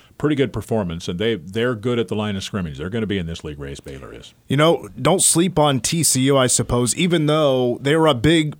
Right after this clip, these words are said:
Speaker 2: to start. S M U fights their way back, but the Horned Frogs win forty-two thirty-four to get to three and oh. And, uh, old Tanner Mordecai, I,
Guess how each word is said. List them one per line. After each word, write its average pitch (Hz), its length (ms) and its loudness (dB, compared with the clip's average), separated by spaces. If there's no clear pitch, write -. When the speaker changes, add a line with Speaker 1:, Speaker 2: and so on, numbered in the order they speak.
Speaker 2:
to 143 120 2
start. 143 580 4
S 170 260 4
M 160 120 4
U 160 160 4
fights 147 380 2
their 143 120 4
way 127 180 2
back, 131 420 2
but 120 180 -2
the 104 220 0
Horned 147 320 2
Frogs 135 360 2
win 117 140 2
forty-two 131 480 0
thirty-four 123 440 0
to 113 60 0
get 117 180 0
to 117 80 0
three 123 340 0
and 113 100 2
oh. 110 440 2
And, 113 360 -2
uh, 113 220 0
old 123 200 -2
Tanner 135 200 0
Mordecai, 107 600 -2
I, 131 100 -2